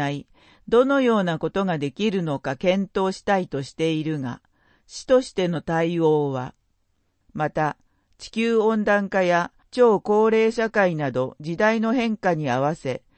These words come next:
バス停に屋根やベンチの設置を求めるが、市の見解は。答え。持続可能な地域公共交通の構築に向けた取り組みを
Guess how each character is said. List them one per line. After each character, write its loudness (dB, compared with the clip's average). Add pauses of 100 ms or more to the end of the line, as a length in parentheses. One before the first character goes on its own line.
(240)
バ -4
ス -12
停 0
に -6
屋 2
根 0
や 0
ベ 2
ン -2
チ -10
の -2
設 -6
置 -2
を 0
求 0
め 0
る -4
が、 -8 (300)
市 -6
の -4
見 -6
解 0
は。 -6 (1600)
答 0
え。 -8 (840)
持 -10
続 0
可 0
能 0
な -4
地 -4
域 -6
公 2
共 2
交 4
通 -4
の -4
構 -2
築 -6
に -2
向 -4
け -2
た -2
取 -2
り -8
組 -4
み -4
を -4